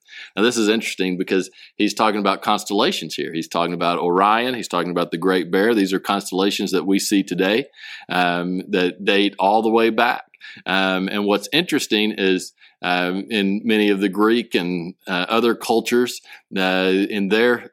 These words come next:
theologies, you know, uh, the constellations, they were, uh, reminded people of, of gods and things like that. And, um, and here God is saying, "I'm the creator of all of those."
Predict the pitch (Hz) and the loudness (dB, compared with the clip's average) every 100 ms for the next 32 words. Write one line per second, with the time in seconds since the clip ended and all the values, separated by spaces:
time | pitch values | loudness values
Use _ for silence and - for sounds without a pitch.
0 | - 113 98 104 107 104 107 113 110 - | -2 2 4 4 4 0 -2 -2 -4 -4
1 | 101 92 98 92 - - - 95 95 92 | -2 0 0 -2 -14 -14 -4 -2 0 -2
2 | - 117 110 - 104 107 110 117 110 101 | 0 0 -2 -2 0 2 2 0 -2 0
3 | 101 104 101 101 98 - 101 95 95 101 | 2 2 2 2 -2 -6 -4 -2 0 0
4 | 104 101 107 107 110 107 104 101 90 - | 0 2 2 0 -2 0 0 0 -2 -6
5 | 101 90 110 107 92 90 87 92 87 107 | -4 0 2 4 2 0 -4 -8 -2 -2
6 | 104 95 95 90 104 98 90 87 82 _ | 0 0 0 0 0 0 0 -4 -6 _
7 | - - 87 92 90 92 95 104 90 92 | -20 -8 -2 0 0 -2 -4 -6 -6 -10
8 | _ - 135 143 127 104 113 110 107 - | _ -4 0 2 2 2 2 2 0 -2
9 | 107 104 101 - 107 143 135 113 101 - | -2 0 -2 0 0 0 -2 -2 -2 0
10 | 117 107 107 98 98 92 90 87 85 82 | 2 4 4 4 2 2 0 0 -2 -4
11 | 71 - - | -8 -12 -20